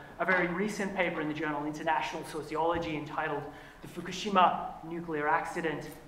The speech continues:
and Japan's Civil Society, Context, Reactions, and Policy Impacts, which I strongly recommend, and, uh, there are some copies out there for those of you who are interested in, in picking up a copy of that. Uh,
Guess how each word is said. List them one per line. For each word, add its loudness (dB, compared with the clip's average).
and -6
Japan's -6
Civil -10
Society, 0
Context, -2
Reactions, -2
and -10
Policy -4
Impacts, -6
which -10
I -6
strongly -2
recommend, -2
and, -6
uh, -6
there -2
are -2
some -10
copies -10
out -2
there -8
for -12
those -6
of -12
you -8
who -12
are -12
interested -10
in, -8
in -8
picking -8
up -2
a -10
copy -4
of -6
that. -2
Uh, -12